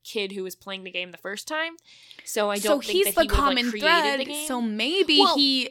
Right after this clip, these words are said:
Speaker 2: is
Speaker 1: yeah.
Speaker 2: the bad guy both times.
Speaker 1: That's possible. He could be the bad guy both times, but I, I think that there's, like, a bigger person who's
Speaker 2: I don't know.
Speaker 1: been running this whole thing. I just don't know who it is. I don't
Speaker 2: Edgar
Speaker 1: know if it's someone we've met.
Speaker 2: Evernever.
Speaker 1: Yeah.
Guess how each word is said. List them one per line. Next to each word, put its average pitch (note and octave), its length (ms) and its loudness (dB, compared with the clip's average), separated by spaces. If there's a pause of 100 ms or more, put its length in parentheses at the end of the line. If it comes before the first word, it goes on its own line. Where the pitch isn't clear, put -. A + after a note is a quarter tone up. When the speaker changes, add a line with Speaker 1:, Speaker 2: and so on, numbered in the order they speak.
Speaker 2:
is C4 220 -4
Speaker 1:
yeah. E4+ 180 2
Speaker 2:
the G#3+ 200 0
bad G#3+ 180 0
guy G3 160 -2
both G3 320 -8 (120)
times. A3 580 -8 (840)
Speaker 1:
That's E4+ 200 0
possible. D4+ 440 4
He C4+ 140 -6
could F4 180 -4
be E4 80 -4
the D4+ 60 -4
bad D4 180 2
guy B3 160 2
both A#3 180 -4
times, F#3+ 280 -8
but B3 120 0
I, C4 100 4 (100)
I D4 140 4
think F4+ 240 -6
that E4 120 -10
there's, C4 200 -2
like, A3+ 160 -8
a G#3 80 -2
bigger G#3 640 -2 (800)
person A#3+ 800 -6 (180)
who's G#3+ 600 -6
Speaker 2:
I F#3+ 120 -14
don't G#3+ 160 -20
know. G3+ 320 -20
Speaker 1:
been G#3+ 320 -2
running G#3 280 -6
this B3 160 -8
whole C4 160 -6
thing. C4 160 -6
I A3+ 80 -2
just G#3 160 -8
don't G3+ 180 -2
know G3+ 100 -8
who G3+ 200 -10
it - 120 -10
is. - 60 4 (240)
I B3 40 0
don't A#3 80 0
Speaker 2:
Edgar A#3+ 60 -2
Speaker 1:
know G#3 80 -2
if G3+ 80 -12
it's G3+ 120 -12
someone G3 200 -10
we've F3 60 -6
met. G3+ 200 -2
Speaker 2:
Evernever. F#3+ 580 -6
Speaker 1:
Yeah. - 120 -12